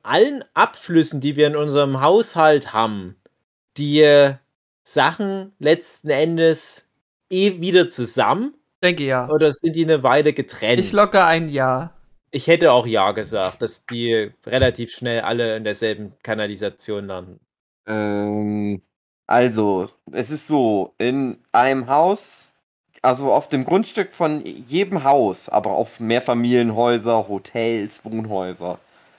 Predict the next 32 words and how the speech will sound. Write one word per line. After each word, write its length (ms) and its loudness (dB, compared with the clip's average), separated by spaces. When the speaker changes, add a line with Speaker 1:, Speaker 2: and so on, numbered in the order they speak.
Speaker 3:
gibt's 220 -6
immer 260 2
einen 260 2
Hausanschlussschacht. 1300 -4
Also 220 -2
alles 240 0
von 160 -2
dem 180 -2
Haus 300 2
kommt 220 -4
in 120 -6
einen 240 -4
Schacht 400 -4
an. 320 -8
Und 160 0
davon 300 4
geht 160 -6
dann 120 0
eine 300 0
Leitung 400 0
ab 180 0
und 160 -6
dann 180 0
ist 200 -8
es 160 -12
mit 120 -6
allen 280 2
anderen 320 2
Häusern 480 -2
direkt 260 -8
verbunden. 640 -10
Speaker 1:
Mhm. 640 -8